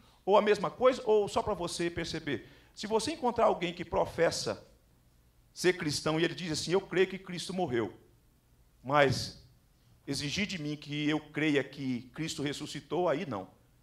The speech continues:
É uma contradição. Não é cristão quem diz crer numa coisa e não crê na outra.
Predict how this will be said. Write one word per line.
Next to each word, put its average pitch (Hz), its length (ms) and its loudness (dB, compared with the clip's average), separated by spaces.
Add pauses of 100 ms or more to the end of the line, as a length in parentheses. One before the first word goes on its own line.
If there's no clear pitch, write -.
(540)
É 247 80 -2
uma 330 120 -2
contradição. 320 720 -6 (460)
Não 302 240 0
é 311 100 4
cristão 269 460 -2
quem 277 200 -4
diz 214 220 -8
crer 208 200 2
numa 214 220 -2
coisa 214 300 0
e 294 40 -6
não 320 100 -4
crê 277 200 -6
na 294 140 -2
outra. 233 440 -4